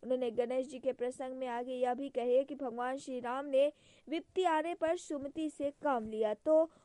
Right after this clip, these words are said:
उनकी भी विपत्तियां टल गई और रावण, रावण ने कुमति से काम लिया तो देखो क्या हुआ।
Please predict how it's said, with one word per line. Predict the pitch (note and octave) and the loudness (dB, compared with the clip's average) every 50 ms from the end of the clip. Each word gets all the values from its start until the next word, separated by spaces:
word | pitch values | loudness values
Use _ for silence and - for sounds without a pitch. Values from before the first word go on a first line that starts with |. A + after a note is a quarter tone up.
| _ - | _ -8
उनकी | - D4+ D#4+ D#4+ - - F4 D#4 | -6 -6 -6 -4 -2 -2 0 0
भी | C#4+ C4+ C4 B3+ | 0 -2 -4 -4
विपत्तियां | A#3 B3+ A#3+ - C#4+ C#4+ - C#4 A#3+ G#3+ G#3 A#3+ | -8 -6 -2 -2 -2 -2 -2 -2 -2 0 0 -2
टल | B3 - - A#3 G3+ G3+ | -4 -2 -2 0 0 4
गई | G3+ B3 B3 - - _ _ _ _ _ _ _ _ _ - | 6 6 6 6 4 _ _ _ _ _ _ _ _ _ -2
और | A#3 A#3+ | 0 2
रावण, | A#3+ B3 A#3+ A#3+ A#3+ A#3 A#3 A#3 A3 | 4 4 4 2 0 -4 -6 -8 -6
रावण | A3 A#3+ A#3 A#3+ A#3+ B3+ C4 | -2 0 0 0 0 -2 -4
ने | B3+ B3 B3 B3+ D4 D4 _ - | -4 0 2 2 2 2 _ -6
कुमति | C4 B3+ A#3+ B3 - D#4+ E4+ | -8 -8 -8 -6 -6 -6 -6
से | - - D4+ | -4 -6 -6
काम | C#4+ - C4+ B3 A#3+ A#3 A#3 | -4 -4 -4 -4 -4 -6 -6
लिया | A3+ A#3 A#3 A#3 A#3 | -4 -2 -2 0 -2
तो | A#3 - - C4 C#4 D4 D#4+ - - - - - - | 0 4 6 8 8 8 6 4 -4 -20 -20 -18 -4
देखो | G3+ C#4 D4 C#4 - - C4+ C#4+ | 2 4 4 4 4 2 0 0
क्या | - - D#4 A3 F3+ | 0 0 0 0 0
हुआ। | A3+ - - - C4 B3+ - | -2 -4 -2 0 0 0 0